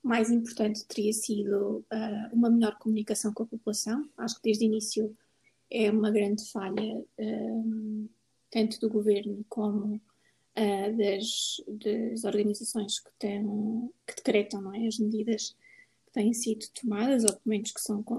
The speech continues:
eh, funcionam como consultores de, dessas medidas, hum, não têm tido propriamente a comunicação mais adequada e por isso,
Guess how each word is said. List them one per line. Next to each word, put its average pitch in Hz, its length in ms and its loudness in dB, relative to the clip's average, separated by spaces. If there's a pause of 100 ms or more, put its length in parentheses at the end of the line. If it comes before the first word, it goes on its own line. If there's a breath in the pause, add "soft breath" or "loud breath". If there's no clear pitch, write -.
eh, 214 120 -2 (460)
funcionam 220 380 -2
como 214 160 0
consultores 226 520 -2
de, 233 240 -2
dessas 233 420 -4
medidas, 233 560 0 (680 soft breath)
hum, 220 600 2
não 226 200 6
têm 220 180 -2
tido 220 160 -12
propriamente 214 680 0
a 226 80 -2
comunicação 220 560 0
mais 214 320 0
adequada 220 560 0
e 226 60 2
por 233 180 -4
isso, - 260 -4